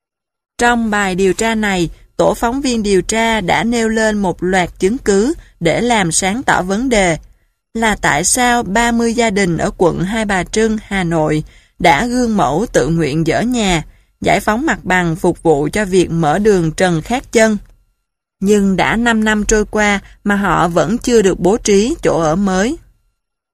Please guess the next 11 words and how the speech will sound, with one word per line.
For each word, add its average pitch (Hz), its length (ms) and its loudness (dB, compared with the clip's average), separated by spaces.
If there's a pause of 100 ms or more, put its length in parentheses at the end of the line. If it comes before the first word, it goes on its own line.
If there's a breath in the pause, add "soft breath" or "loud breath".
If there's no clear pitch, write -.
(800)
Còn 180 380 2
một 175 180 2
số 196 260 0
gia 233 260 0
đình 180 240 0
khác 214 300 -2 (120)
chây 214 260 0
ì, 175 320 4 (160)
không 220 200 0
chịu 160 220 0
đi 208 300 4